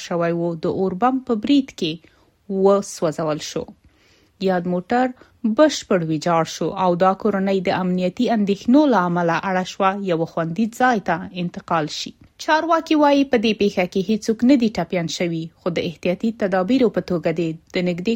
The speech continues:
کور اوسیدونکي له سیمې ایستل شوي دي. د دې کمیسیون مشر ډاکټر دویر ابراموویچ وایي د پیښو د جدیت او تکرار له امله د شاهي کمیسیون جوړېدل حتمي دي،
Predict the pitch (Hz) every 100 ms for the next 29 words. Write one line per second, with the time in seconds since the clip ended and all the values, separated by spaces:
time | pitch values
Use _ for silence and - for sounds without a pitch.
0 | 226 247 240 233 220 214 240 233 233 247
1 | 214 175 - 240 247 - - - 185 -
2 | 190 170 147 - - 233 277 330 302 285
3 | 269 277 254 247 247 247 226 190 196 202
4 | - 202 196 175 175 196 208 202 196 170
5 | 175 160 165 165 226 233 - 214 220 226
6 | 226 185 175 240 247 247 202 190 175 175
7 | 214 233 233 - 247 240 - 180 - 170
8 | 170 170 170 175 175 165 160 170 185 170
9 | 226 247 240 233 - 240 233 233 233 233
10 | 233 233 226 - 208 160 143